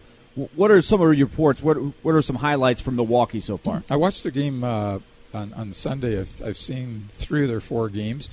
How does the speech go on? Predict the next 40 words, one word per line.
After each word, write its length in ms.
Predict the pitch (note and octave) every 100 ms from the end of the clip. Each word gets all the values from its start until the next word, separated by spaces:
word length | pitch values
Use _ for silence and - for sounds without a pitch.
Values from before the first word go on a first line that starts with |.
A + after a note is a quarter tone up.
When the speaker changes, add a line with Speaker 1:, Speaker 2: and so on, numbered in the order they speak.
| - - - - -
Speaker 2:
Uh, 340 | A#2+ G#2 G2+ G2+ - - -
goaltending 500 | A#2+ C3 D#3+ B2+ B2
has 160 | A2
been 240 | A2 A2+ A2
good 160 | A#2
with 160 | A#2 G2+
both 180 | G#2+ G2 -
Grosenick 420 | A2 A2 G#2+ -
and 120 | G#2
Ingram. 380 | G#2 A#2 A#2+ A#2+ - - - -
On, 260 | A2 G#2+
uh, 200 | G#2+ G2+
defense, 640 | G2+ G2+ - B2 B2+ - -
uh, 400 | A#2 G#2+ G#2 G#2 A#2 - -
they're, 160 | B3 B2+
they've 200 | C3+ C3
been, 200 | C3 A2+ -
they've 120 | C3+
been 120 | B2
fine. 600 | - - G#2+ A2+ C3 C#3+
I 60 | G#2
think 240 | - A2+
a 80 | G#2+
young 240 | G#2 A2+
player 240 | A2 A2+ A2
that 160 | G2+ G2
I, 240 | F#2+ G2
I 40 |
wanna 260 | F#2+ G#2 G#2
watch 280 | G2+ G2 -
a 40 |
lot 160 | G2 G2+
is 220 | G2 F2+
Jeremy 300 | - G#2 G2+
Davies. 400 | F2+ G#2 A2+ G2+
I 40 | F#2
think 180 | G2
he 60 | F#2+
got 100 | G2
his, 140 | F#2+